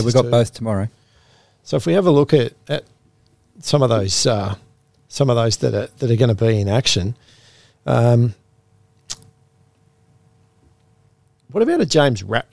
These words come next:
Speaker 2: James Rattray is a name that we've been getting, we've been hearing a bit of. Five hundred grand. Jared Croker mentioned in the, in the podcast the other day that he, he thought James Rattray was a, was a good selection.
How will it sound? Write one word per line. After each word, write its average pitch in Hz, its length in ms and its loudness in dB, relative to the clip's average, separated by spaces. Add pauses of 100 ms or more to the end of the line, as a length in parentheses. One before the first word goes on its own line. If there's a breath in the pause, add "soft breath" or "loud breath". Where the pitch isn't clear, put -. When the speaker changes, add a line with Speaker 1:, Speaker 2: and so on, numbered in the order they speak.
Speaker 2:
James 190 280 0
Rattray 131 400 0
is 113 80 -6
a 117 60 -4
name 107 320 -4
that 107 160 -4 (320)
we've 127 160 -4
been 127 160 -2
getting, 127 400 -2
we've 131 140 -18
been 123 160 -2
hearing 123 220 4
a 117 40 0
bit 110 180 -2
of. 104 280 -2
Five 160 320 4
hundred 147 280 0
grand. 117 720 -2
Jared 123 260 2
Croker 127 360 0 (120)
mentioned 123 340 -2
in 107 100 0
the, 101 140 -2
in 127 100 0
the 104 80 0
podcast 113 460 -2
the 135 80 -2
other 107 120 -4
day 113 180 0
that 110 120 -2
he, 107 180 -6 (800 soft breath)
he 120 80 -6
thought 123 200 0
James 110 260 0
Rattray 113 360 0
was 101 220 -2
a, 117 80 0
was 120 220 -2
a 113 40 0
good 113 180 -2
selection. 113 520 0